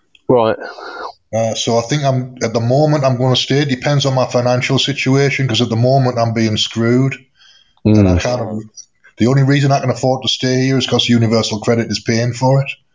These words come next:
Speaker 1: Wow.
Speaker 2: So I
Speaker 1: Yeah.
Speaker 2: need to, I need to sort a, a decent paying job out.
Speaker 1: Yeah.
Speaker 2: And then I can stay, and if I can't do that, I'll have to take me pension and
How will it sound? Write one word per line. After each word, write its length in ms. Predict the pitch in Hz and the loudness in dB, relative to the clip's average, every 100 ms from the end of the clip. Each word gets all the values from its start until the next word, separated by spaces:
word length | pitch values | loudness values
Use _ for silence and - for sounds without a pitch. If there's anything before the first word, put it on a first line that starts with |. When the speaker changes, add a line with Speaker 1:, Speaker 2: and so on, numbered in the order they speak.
| _ _ _ - | _ _ _ 0
Speaker 1:
Wow. 320 | 92 90 80 - - 76 69 76 - - | 2 2 0 -8 -8 -6 -6 -6 -8 -10
Speaker 2:
So 200 | 107 107 | -6 0
I 100 | 101 | 4
Speaker 1:
Yeah. 140 | 98 | 4
Speaker 2:
need 60 | 92 | 2
to, 320 | 113 110 107 - - 107 | 0 -2 -6 -12 -4 -2
I 60 | |
need 160 | 113 127 | 0 -2
to 60 | 117 | -2
sort 320 | - 127 107 | 0 0 0
a, 140 | 107 - - | -6 -6 -6
a 60 | |
decent 480 | 104 123 127 127 117 | -2 0 0 -2 -4
paying 320 | 123 113 110 | -4 -2 -2
job 280 | 107 113 117 | 0 0 2
out. 280 | 127 131 135 - _ _ _ _ _ _ _ _ - | 2 2 -2 -10 _ _ _ _ _ _ _ _ 2
Speaker 1:
Yeah. 200 | 104 104 | 4 6
Speaker 2:
And 100 | 101 | 6
then 140 | 98 | 4
I 60 | - | 2
can 220 | 107 107 | -6 -12
stay, 300 | - 120 117 | -10 -8 -6
and 100 | 110 | -6
if 100 | 110 | -4
I 60 | 113 | -6
can't 360 | - 123 120 | -2 -2 -4
do 180 | - 110 | -8 -6
that, 220 | 113 107 | -2 0
I'll 120 | 107 110 | 0 0
have 200 | 107 - | -2 -2
to 300 | 104 101 - - | 0 -2 -6 -10
take 240 | 113 104 | -8 -6
me 100 | 107 | -6
pension 500 | 104 110 110 - 107 | -2 -2 0 -2 -2
and 320 | 107 104 101 | 0 0 0